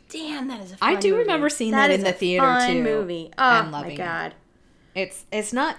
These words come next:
Speaker 2: good, but it's good. <laughs> Like, there's something about it that, it's the perfect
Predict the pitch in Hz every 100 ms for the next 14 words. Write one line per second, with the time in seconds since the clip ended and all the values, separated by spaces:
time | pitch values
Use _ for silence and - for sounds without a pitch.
0 | - - 185 180 208 233 190 170 165 -
1 | - 135 - - _ 262 294 330 - 427
2 | - - - 233 226 247 240 196 160 160
3 | 160 - 208 208 302 330 330 339